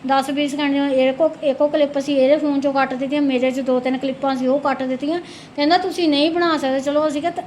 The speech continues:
ਦੁੱਖ ਕਰਕੇ ਅਸੀਂ, ਅਹ, ਸੋਚਿਆ ਕਿ ਚਲੋ ਤੁਹਾਡੇ ਘਰਾਂ 'ਚ ਪਾਣੀ ਪਿਆ ਤੇ ਦਿਖਾਉਣਾ ਚਾਹੀਦਾ ਆ।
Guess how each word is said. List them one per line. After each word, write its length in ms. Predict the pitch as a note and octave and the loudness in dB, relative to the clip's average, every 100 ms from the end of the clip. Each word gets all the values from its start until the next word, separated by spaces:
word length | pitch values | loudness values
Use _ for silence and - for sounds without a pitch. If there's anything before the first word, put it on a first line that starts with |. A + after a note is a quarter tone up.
| C4 | -2
ਦੁੱਖ 320 | C4+ C4 C#4+ | 0 0 2
ਕਰਕੇ 360 | D4 D4 D#4+ | 2 2 2
ਅਸੀਂ, 240 | D#4 D#4 D#4 | 0 0 -2
ਅਹ, 840 | - - - C#4 C#4 C#4 C#4 C#4+ | -4 -16 -12 -4 0 0 0 -2
ਸੋਚਿਆ 380 | C#4 C#4 C4 D4+ | -2 -2 0 0
ਕਿ 80 | E4+ | 0
ਚਲੋ 240 | E4+ D4+ | -2 0
ਤੁਹਾਡੇ 260 | D4+ D4+ C#4 D4+ | 0 0 0 -2
ਘਰਾਂ 160 | D4+ | -2
'ਚ 80 | B3+ | -2
ਪਾਣੀ 300 | B3+ C4 C4 | -2 0 0
ਪਿਆ 240 | C4+ C4 C4 | 0 0 0
ਤੇ 100 | C4+ | -2
ਦਿਖਾਉਣਾ 400 | C#4+ D4 B3 A#3 | -2 0 0 -2
ਚਾਹੀਦਾ 320 | C4 C#4 C#4+ | -2 -2 0
ਆ। 180 | C4+ | 0